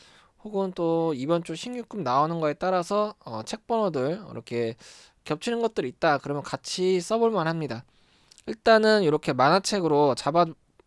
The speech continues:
잡아놓고, 어, 생각을 해보겠습니다.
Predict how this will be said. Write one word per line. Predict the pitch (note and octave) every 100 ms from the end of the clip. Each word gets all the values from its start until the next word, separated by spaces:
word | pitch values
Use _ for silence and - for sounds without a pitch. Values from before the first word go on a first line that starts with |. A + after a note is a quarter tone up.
| -
잡아놓고, | - D3 D3+ A2+ - D#3+ C3 _ - -
어, | G3
생각을 | - F3 E3 D#3 D3+
해보겠습니다. | D#3 E3+ D#3+ C#3+ A2+ A2 G#2+